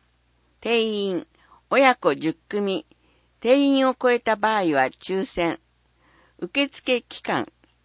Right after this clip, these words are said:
一月十日金曜より二十三日木曜。雨天時は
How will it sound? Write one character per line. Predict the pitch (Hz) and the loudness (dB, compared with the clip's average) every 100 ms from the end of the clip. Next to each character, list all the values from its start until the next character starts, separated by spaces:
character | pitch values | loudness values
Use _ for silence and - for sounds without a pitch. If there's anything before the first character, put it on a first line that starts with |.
| _ _ _ _ - | _ _ _ _ -12
一 | - 294 | -4 0
月 | 285 269 220 | 2 0 -4
十 | - 240 233 | -4 -2 -2
日 | - 208 | -2 -6
金 | - 233 240 | -6 -6 -4
曜 | 233 233 | -2 -2
よ | 202 139 | -2 -4
り | 123 95 - _ _ | -4 -14 -16 _ _
二 | 220 262 | -4 -2
十 | 214 156 | -2 -2
三 | 196 190 190 | -4 -6 -4
日 | 185 - 170 | -6 -4 -6
木 | - 151 - 175 | -2 -6 -4 -2
曜。 | 165 151 - _ _ _ _ _ _ _ _ _ _ | 2 0 -2 _ _ _ _ _ _ _ _ _ _
雨 | - | -12
天 | 208 269 269 247 | 0 2 4 0
時 | 226 | 0
は | 208 190 | 2 2